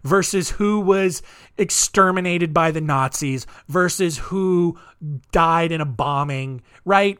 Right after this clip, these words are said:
It's just so many things going on. Um, so K-, Plyle published a memoir with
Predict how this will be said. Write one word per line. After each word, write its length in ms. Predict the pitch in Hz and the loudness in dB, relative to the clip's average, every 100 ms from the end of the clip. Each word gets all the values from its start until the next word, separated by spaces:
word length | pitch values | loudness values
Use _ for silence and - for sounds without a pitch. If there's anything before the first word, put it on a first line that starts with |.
| - | -6
It's 160 | 214 | -4
just 220 | 185 226 - | -2 -2 2
so 200 | 202 185 | 2 2
many 240 | 165 151 | 0 -2
things 280 | 156 139 127 | -2 -4 -2
going 280 | 127 120 120 | -4 -4 -8
on. 220 | 92 - _ _ _ _ _ _ _ - | -12 -18 _ _ _ _ _ _ _ -10
Um, 480 | 160 160 156 156 151 _ _ - | -4 -2 -2 -4 -10 _ _ -8
so 500 | - 214 202 196 196 | -4 0 0 0 -4
K-, 160 | - - | -8 -12
Plyle 560 | - 214 220 247 233 226 | -2 2 2 2 0 -2
published 440 | - - 220 220 233 | -6 -4 -2 -4 -4
a 40 | |
memoir 540 | 202 165 151 123 123 - _ - - - | -4 -4 -4 -4 -4 -6 _ -20 -20 -6
with 580 | 143 175 170 156 - | -2 2 2 0 -8